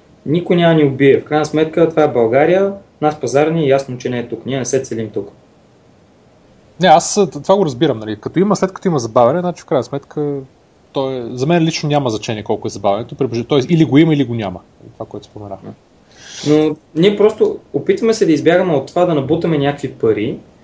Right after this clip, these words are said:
Speaker 1: за нещо, което не е сигурно дали ще се продава на тези хора. Заради това гледаме просто да им го един вид в кавички продадем преди това. Да видим дали ще се получи.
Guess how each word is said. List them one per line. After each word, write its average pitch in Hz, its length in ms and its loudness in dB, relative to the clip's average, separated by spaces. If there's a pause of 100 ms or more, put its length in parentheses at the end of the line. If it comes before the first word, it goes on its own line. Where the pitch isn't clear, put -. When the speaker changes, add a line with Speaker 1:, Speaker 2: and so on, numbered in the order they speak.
(380)
Speaker 1:
за 120 160 -6
нещо, 196 380 0
което 190 280 0
не 170 160 2
е 160 40 2
сигурно 147 680 0
дали 131 260 2
ще 131 140 -2
се - 80 -8
продава 101 380 -2 (320)
на 131 220 0
тези 120 520 0
хора. 107 280 -2 (680)
Заради 131 320 2
това 185 420 2 (960)
гледаме 156 440 2
просто 147 220 0
да 139 60 -4
им 143 100 -2
го 139 220 0 (340)
един 135 180 0
вид 131 180 -2
в 127 160 -4
кавички 156 480 -2
продадем 120 500 0
преди 98 260 -4
това. - 200 -12 (420)
Да 120 100 -4
видим 151 220 4
дали 113 180 2
ще - 80 -4
се - 140 -8
получи. - 380 -6